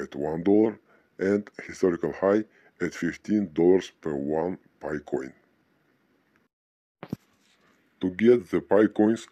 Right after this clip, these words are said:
you need to run the application once a day and click on the mine button. The free giveaway of the Picoins will last until the end of twenty twenty-one, and then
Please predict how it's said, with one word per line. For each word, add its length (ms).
you 120
need 200
to 80
run 300
the 180
application 720
once 320
a 60
day 240
and 180
click 320
on 140
the 120
mine 440
button. 360
The 160
free 260
giveaway 560
of 140
the 80
Picoins 680
will 260
last 380
until 360
the 340
end 200
of 180
twenty 340
twenty-one, 680
and 200
then 300